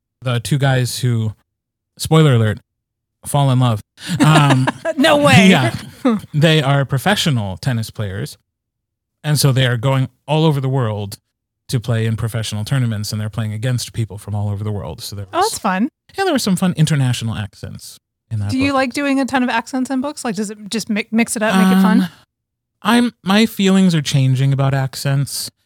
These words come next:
Speaker 1: I used to really love doing them 'cause they come, I, I have an ear for them.
Speaker 2: Mm-hmm.
Speaker 1: Um, so they, they do seem to come pretty easily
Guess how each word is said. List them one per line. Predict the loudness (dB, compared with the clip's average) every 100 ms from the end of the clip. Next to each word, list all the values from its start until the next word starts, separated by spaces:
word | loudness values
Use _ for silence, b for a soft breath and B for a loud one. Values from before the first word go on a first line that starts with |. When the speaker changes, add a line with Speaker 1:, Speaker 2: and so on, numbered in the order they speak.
| _ _ _
Speaker 1:
I | 2
used | 2 2 0 0
to | 0
really | 2 2 2 4 2
love | 2 2 2 0 -4 -2
doing | 0 2 2
them | 2
'cause | 2 0
they | 0
come, | 0 0 0 -4 _ -2
I, | -2 0
I | 2
have | 2
an | 2
ear | 0 -2
for | 0 0 2
them. | 2 0 -2 _ 0
Speaker 2:
Mm-hmm. | 2 2 0 _ _ -4 0
Speaker 1:
Um, | 2 2 0 -2 -6 _ _ _ _ _ -6
so | -2
they, | -2 -2
they | -2
do | 0 0 0
seem | 0 0 0
to | -2 -8
come | -6 0 0 0
pretty | -2 -4
easily | -4 -4 -2 0 0 2 0 -2